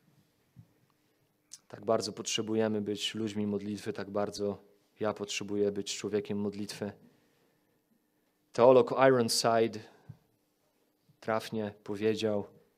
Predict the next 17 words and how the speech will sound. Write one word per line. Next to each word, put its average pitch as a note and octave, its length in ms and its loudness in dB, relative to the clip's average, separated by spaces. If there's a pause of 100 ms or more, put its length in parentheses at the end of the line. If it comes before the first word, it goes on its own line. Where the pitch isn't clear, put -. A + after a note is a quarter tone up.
(840)
„Dusza B2 380 0
kwitnie A#2+ 520 -4
w G2+ 60 -4
atmosferze G#2 560 -2
modlitwy”. G2+ 560 -6 (1040)
Potrzebujemy B2 640 4
modlitwy A#2+ 460 0
tak A#2 180 -2
samo, A#2+ 260 2
jak A2 120 -2
potrzebujemy A#2 580 0
oddychania. A2 720 -2 (1040)
Nasze A2 280 -2
dusze A#2 320 0
będą A#2 260 2
się G#2+ 200 -4
dusić G2+ 800 -2